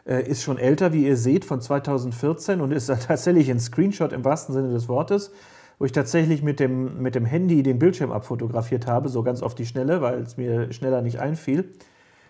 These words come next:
Ähm, ja, was sehen wir da, außer dass mein Bildschirm irgendwie dreckig war und, äh, zermackelt? Äh, wir sehen eine ganz komische Meldung, da steht nämlich, „Die Ursache dieses Fehlers wurde behoben.“ Und dann ja, <laughs> also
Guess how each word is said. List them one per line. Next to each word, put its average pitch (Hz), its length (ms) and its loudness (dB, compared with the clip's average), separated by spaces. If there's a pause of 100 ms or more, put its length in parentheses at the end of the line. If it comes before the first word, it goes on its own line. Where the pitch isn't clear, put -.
(160)
Ähm, 139 340 0 (100)
ja, 190 300 6
was 143 140 -2
sehen 180 220 6
wir 165 80 4
da, 139 160 6
außer 156 260 2
dass 135 180 0
mein 123 180 0
Bildschirm 151 380 0
irgendwie 123 320 0
dreckig 120 420 -4
war 123 260 -2
und, 117 280 -6
äh, 120 160 -4
zermackelt? 117 640 -4 (640)
Äh, 147 200 4 (220)
wir 143 160 4
sehen 175 180 6
eine 147 180 2
ganz 175 260 0
komische 160 420 4
Meldung, 170 460 4
da 123 100 2
steht 120 240 2
nämlich, 147 320 -4 (320)
„Die 160 100 2
Ursache 185 500 8
dieses 175 380 2
Fehlers 165 560 2 (280)
wurde 147 340 6
behoben.“ 165 600 4 (520)
Und 139 160 -2
dann 165 180 4
ja, 135 560 4 (360)
<laughs> - 380 -12
also 139 260 6